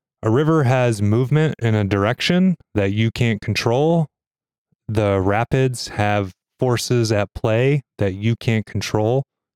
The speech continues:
You can't tell the river, "Hey, stop," or, "Hey, move this way." You can navigate through it. You can work with that current to get you to go where you want to go.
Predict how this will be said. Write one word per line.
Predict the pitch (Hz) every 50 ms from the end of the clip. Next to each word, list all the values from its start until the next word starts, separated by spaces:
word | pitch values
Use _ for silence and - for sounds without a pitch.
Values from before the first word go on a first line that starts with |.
| _ -
You | 107 95
can't | - - 120 113 101 -
tell | - - 113 113
the | 104 110 95
river, | 101 107 104 113 127 127 127 120 - _ _ _ _ _ _ _
"Hey, | - 139 135 123 110
stop," | 98 - - - - 117 101 104 110 107 - - -
or, | - 113 101 101 98 90
"Hey, | - 139 139 131 113
move | 104 104 113 120 117 104 101
this | 104 107 101 - -
way." | 131 127 135 147 156 151 - _ _ _ _ _ _ _ _ - - _ _ _ _ _
You | 113 110
can | - - 160 170 160 139 117
navigate | 113 113 120 113 117 110 113 110 104 101
through | - 117 135 160 156 120
it. | 104 120 143 185 - _ _ _ _ _ _ _ _ _ _ _ _ _ -
You | 107 101 101 110 113 117 113 113 113 -
can | - - 113 110 107 107 104 104 101 101 98 101 95 98
work | 101 110 117 117 - - -
with | 107 117 127 135 - -
that | 117 113 107 101 -
current | - - - 107 98 95 107 120 - - -
to | - 117
get | 107 110 113 104 113
you | 117 110
to | 98 98 92 -
go | - 107 104 110 110
where | 104 101 104 98
you | 95 92 98 110 113
want | 110 101 104 107 120 120 - -
to | - -
go. | - 110 113 131 120 107 101 117 131